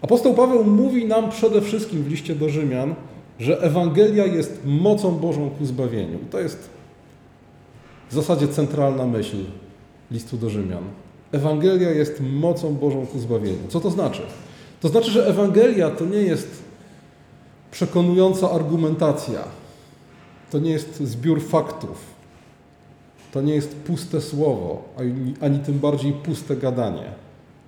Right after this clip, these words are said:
To jest moc Boża ku zbawieniu.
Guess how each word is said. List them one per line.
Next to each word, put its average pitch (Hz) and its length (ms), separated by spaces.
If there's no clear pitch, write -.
To 143 80
jest 139 260
moc 151 540
Boża 139 480
ku 127 160
zbawieniu. 110 680